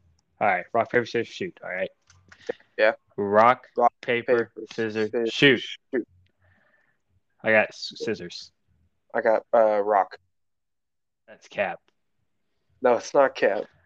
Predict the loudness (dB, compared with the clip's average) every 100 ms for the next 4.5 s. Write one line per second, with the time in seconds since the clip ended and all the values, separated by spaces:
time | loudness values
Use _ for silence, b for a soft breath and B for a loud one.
0 | _ _ _ _ _ _ _ _ _ -16
1 | -14 -12 -8 -6 -2 0 0 -2 -4 0
2 | 0 2 0 0 -4 -12 -10 -6 -4 -4
3 | -6 -4 -4 0 0 0 -4 -8 -8 -12
4 | -12 -12 -14 -20